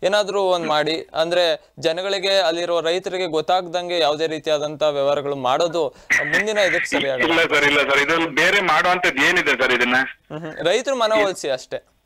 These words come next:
Speaker 2: <laughs> ಖಂಡಿತ ಸರ್, ಖಂಡಿತ ಸರ್.
Speaker 1: ಅವ್ರಿಗೆ
Speaker 2: ಮುಂದಿನ
Speaker 1: ಕೋಲ್ಡ್
Speaker 2: ದಿನದಲ್ಲಿ ಯಾರಾದ್ರೂ,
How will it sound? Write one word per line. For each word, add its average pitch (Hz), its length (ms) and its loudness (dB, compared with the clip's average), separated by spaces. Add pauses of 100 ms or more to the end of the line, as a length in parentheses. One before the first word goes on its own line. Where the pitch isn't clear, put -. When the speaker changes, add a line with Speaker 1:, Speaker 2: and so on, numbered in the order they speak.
(400)
Speaker 2:
<laughs> - 420 0
ಖಂಡಿತ 123 280 0
ಸರ್, 117 220 0
ಖಂಡಿತ 110 260 -2
ಸರ್. 107 120 0
Speaker 1:
ಅವ್ರಿಗೆ 104 180 0
Speaker 2:
ಮುಂದಿನ 151 220 2
Speaker 1:
ಕೋಲ್ಡ್ 170 220 4
Speaker 2:
ದಿನದಲ್ಲಿ 165 200 0
ಯಾರಾದ್ರೂ, 185 420 0